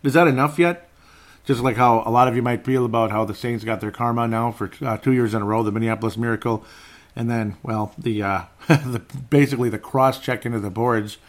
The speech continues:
<laughs> Let's just get, uh, let's just move on from that. Um, but no, again, underdog co-, uh, uh, underdog coach goes on to win six Super Bowls. Sixth round quarterback that was put on the practice squad as a rookie.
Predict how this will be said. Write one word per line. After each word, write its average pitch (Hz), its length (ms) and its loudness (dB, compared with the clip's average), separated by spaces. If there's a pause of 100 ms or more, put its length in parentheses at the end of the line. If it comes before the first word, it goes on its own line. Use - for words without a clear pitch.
(720)
<laughs> - 880 0
Let's 127 160 0
just 95 180 -8
get, 98 140 -8
uh, 87 280 -6
let's 113 140 -8
just 101 160 -8
move 104 180 -4
on 98 200 -6
from 98 160 -8
that. 95 360 -8
Um, 104 340 -6 (1200)
but 202 140 -2
no, 214 220 0
again, 175 440 0
underdog 175 540 4
co-, 139 220 -6
uh, - 260 -6
uh, - 160 -8
underdog 151 520 4
coach 147 480 4 (260)
goes 135 220 4
on 143 160 6
to 127 60 4
win 123 160 0
six 135 260 -2
Super 120 220 0
Bowls. 120 320 -2 (440)
Sixth 196 320 -2
round 170 240 4
quarterback 156 540 4
that 123 140 -2 (340)
was 127 320 0 (200)
put 175 140 2
on 156 80 4
the 131 60 2
practice 143 460 0
squad 110 300 -2
as 95 120 -6
a 95 40 -6
rookie. 90 360 -8